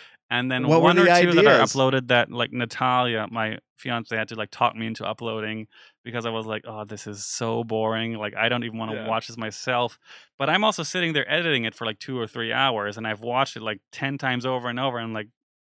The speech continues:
Speaker 1: I can't be asked to watch this ever <laughs> again. I don't wanna have people go through this. But every time I'm, like, scared to click on my video again to see how many dislikes it got, 'cause I, I'm, like, mental that way. It's really annoying. <laughs>
Speaker 3: That's how Matt is, to be honest.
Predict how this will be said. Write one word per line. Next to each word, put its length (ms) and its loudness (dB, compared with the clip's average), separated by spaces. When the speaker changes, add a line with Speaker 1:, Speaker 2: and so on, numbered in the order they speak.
Speaker 1:
I 140 -2
can't 320 -4
be 120 -2
asked 220 -2
to 60 -12
watch 240 0
this 140 -4
ever 240 2
<laughs> 140 -2
again. 460 -2
I 100 0
don't 200 0
wanna 240 0
have 200 -2
people 260 -4
go 200 -4
through 260 -6
this. 280 -4
But 240 0
every 340 4
time 420 0
I'm, 100 -2
like, 160 -4
scared 460 -4
to 80 -8
click 180 -6
on 100 -2
my 140 -2
video 320 -4
again 260 -2
to 100 -12
see 160 -6
how 80 0
many 160 -4
dislikes 500 -6
it 120 -8
got, 340 0
'cause 160 -6
I, 200 -8
I'm, 160 -8
like, 140 -8
mental 360 -6
that 200 0
way. 160 -2
It's 120 -4
really 220 -6
annoying. 340 -4
<laughs> 420 -6
Speaker 3:
That's 160 0
how 80 8
Matt 260 6
is, 160 -2
to 80 -16
be 120 -4
honest. 300 -6